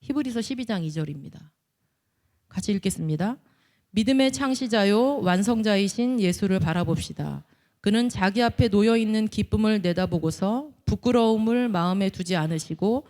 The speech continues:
십자가를 참으셨습니다. 그리하여 그는 하나님의 보좌 오른쪽에 앉으셨습니다." 구원이 완성된다는 기쁨,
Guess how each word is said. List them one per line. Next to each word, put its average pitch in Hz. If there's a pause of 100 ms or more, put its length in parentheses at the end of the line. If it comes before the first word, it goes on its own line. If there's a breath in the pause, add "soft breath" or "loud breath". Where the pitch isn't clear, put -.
(120 soft breath)
십자가를 214
참으셨습니다. 240 (460)
그리하여 247
그는 214
하나님의 240
보좌 185
오른쪽에 170
앉으셨습니다." 160 (2250)
구원이 269
완성된다는 180
기쁨, 147